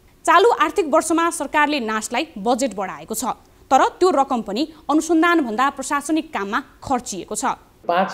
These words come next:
Speaker 2: वर्ष अगाडिको बजेट हेर्नुभयो भने पनि धेरै जसो रकम चाहिँ हाम्रो साधारण खर्च, त्यो पनि मुख्यतया, अ, चाहिँ तलब शीर्षकमा जाने गरेको यथार्थ हो। र वैज्ञानिक अनुसन्धान गर्न अब हरेक लेभलका अनुसन्धान, यसमा प्रवर्धनात्मक कार्यक्रम पनि छ, नासले गर्दै आएको,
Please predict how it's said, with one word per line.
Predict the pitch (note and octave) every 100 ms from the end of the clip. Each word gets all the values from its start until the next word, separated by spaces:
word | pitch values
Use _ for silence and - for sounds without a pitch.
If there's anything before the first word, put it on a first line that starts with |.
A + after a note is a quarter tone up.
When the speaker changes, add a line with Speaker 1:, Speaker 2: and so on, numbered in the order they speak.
| F#3+
Speaker 2:
वर्ष | F#3 - F#3
अगाडिको | F3 D#3+ D3 - - D3 D3+ E3 D#3+ D#3+
बजेट | C#3 C#3 C#3
हेर्नुभयो | A#2+ G#2+ A#2+ B2+
भने | B2 B2+
पनि | B2 D#3
धेरै | D3+ B2+ F3 C4+ D4+
जसो | A3+ - F3 - - - -
रकम | C3 C#3 B2+
चाहिँ | B2 D3
हाम्रो | G2+ G#2+ A#2 B2+
साधारण | B2 C3 A#2+ A#2+ A2+
खर्च, | G#2+ A2+ G#2+ G3+
त्यो | G#3+ D3+
पनि | D#3 F#3+ C4+ - - _ -
मुख्यतया, | D3+ F#3 F3+ F3 C3 C#3+
अ, | - - - _ - A2 G#2 G#2
चाहिँ | A#2+ B2
तलब | B2+ A#2+ A2+ - - - - _
शीर्षकमा | - D3 B2 G2+ G#2+
जाने | G2+ G#2 G2+
गरेको | F#2+ G2 G2+ C3+ A#2 F#2 -
यथार्थ | A2 - G2+ -
हो। | G2 G#2 F3+ - _ _ _ _ D3+
र | C#3 B2
वैज्ञानिक | C#3+ D#3 E3 F3+ G3
अनुसन्धान | - C#3 - C3 C3+ C3+
गर्न | B2 A#2+ A#2+
अब | B2+ A2 F#2+
हरेक | B2+ D#3+
लेभलका | E3+ D#3 D3+ D3
अनुसन्धान, | C3 B2+ C3 A#2+
यसमा | - A#2
प्रवर्धनात्मक | C#3 C3+ C3+ C3+ C3+ C3 C#3+ C3+
कार्यक्रम | B2+ B2+ B2 A#2+
पनि | B2+ B2+
छ, | -
नासले | C3 B2 A#2 C3
गर्दै | B2 A#2+ B2+
आएको, | A#2+ A2+ - -